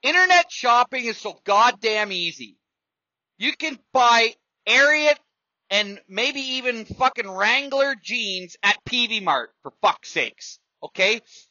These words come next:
Spend the money. Buy a pair of fucking Cinch jeans. Buy a pair of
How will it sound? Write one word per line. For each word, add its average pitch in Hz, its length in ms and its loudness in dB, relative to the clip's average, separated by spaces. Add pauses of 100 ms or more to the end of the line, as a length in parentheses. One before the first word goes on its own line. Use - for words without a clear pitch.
Spend 320 520 0
the 330 60 0
money. 175 460 -2 (960)
Buy 247 260 6
a 349 100 2
pair 233 500 4 (120)
of 180 420 4 (920)
fucking 220 320 -2
Cinch 226 460 -4
jeans. 202 580 -8 (720)
Buy 202 220 4
a 240 100 2
pair 214 480 0
of 180 160 -2